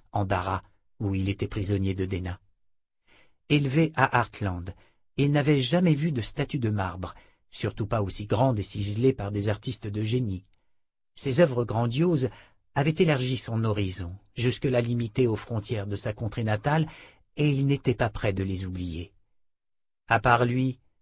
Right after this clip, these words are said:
qui d'autre se serait souvenu avec émotion du décor de l'endroit où on l'avait impitoyablement torturé ? En théorie, il avait raison. L'art pouvait exister indépendamment de la magie.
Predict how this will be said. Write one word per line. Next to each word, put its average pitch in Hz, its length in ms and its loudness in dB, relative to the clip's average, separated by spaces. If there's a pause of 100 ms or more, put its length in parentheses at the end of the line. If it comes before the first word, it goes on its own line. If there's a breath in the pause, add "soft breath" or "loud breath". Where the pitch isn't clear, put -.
(300)
qui 147 160 2
d'autre 127 380 2
se - 180 -4
serait 117 280 0
souvenu 113 520 -4
avec 104 260 -2
émotion 110 560 -4
du 110 180 -4
décor 110 500 0
de 107 80 -2
l'endroit 104 720 -2
où 117 160 -4
on 117 60 -2
l'avait 110 320 0
impitoyablement 104 1000 -2
torturé ? 98 560 -8 (1080)
En 107 140 0
théorie, 107 720 4
il 113 180 0
avait 101 180 2
raison. 98 280 -2 (1000)
L'art 120 320 4
pouvait 127 300 2
exister 127 680 2
indépendamment 110 720 0
de 101 80 -2
la 98 140 0
magie. 95 400 -4